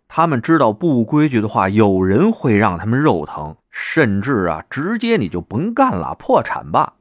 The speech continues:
而能让这帮资本家肉疼的规矩是哪儿来的呢？是天生地长的吗？是神仙皇帝赐予的吗？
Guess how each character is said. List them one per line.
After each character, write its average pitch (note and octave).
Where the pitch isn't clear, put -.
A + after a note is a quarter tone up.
而 B2+
能 C3+
让 E3
这 C3
帮 B2+
资 E3
本 G2
家 A#2+
肉 D#3+
疼 G#2
的 C3
规 F3
矩 C3
是 G#2+
哪 F#2+
儿 D#2+
来 E2+
的 F3
呢？ C3
是 -
天 G#3+
生 A3+
地 F#3+
长 E2
的 G2+
吗？ D#3+
是 D3
神 C3
仙 G#3
皇 D#3+
帝 F3+
赐 G#3+
予 E2+
的 E2
吗？ G#2+